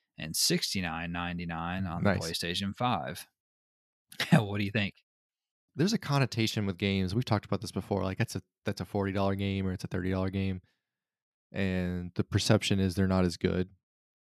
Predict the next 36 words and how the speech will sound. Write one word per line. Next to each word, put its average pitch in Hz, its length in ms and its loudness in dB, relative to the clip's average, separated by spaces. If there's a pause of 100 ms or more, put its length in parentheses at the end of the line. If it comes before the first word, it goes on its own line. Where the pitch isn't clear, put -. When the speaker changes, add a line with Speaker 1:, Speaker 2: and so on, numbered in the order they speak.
(400)
Speaker 2:
Um, 90 520 -2 (320)
and 101 120 -2
I, 98 160 2
you 98 80 2
know, 92 300 2
I 98 80 -6
kinda 110 240 2
feel 104 160 0
like 95 160 -2
when 95 80 -4
people 98 240 -6
see 95 160 -4
fifty 101 260 0
dollar 92 220 4
games, 87 560 -4 (480)
that's 92 240 0
the 92 100 4
new 90 100 4
forty. 92 460 0 (760)
Speaker 1:
Mm-hmm. 101 300 -6
Speaker 2:
And 98 100 4
I 101 60 6
don't 123 180 6
know 104 180 8
if 90 120 0
that's, - 540 0 (800)
what 117 140 8
do 160 60 10
people 127 340 2
mean 101 260 2
by 90 120 2
it's - 160 -8
not 90 160 2
as 87 100 -6
good? 87 300 0
Like, 87 240 0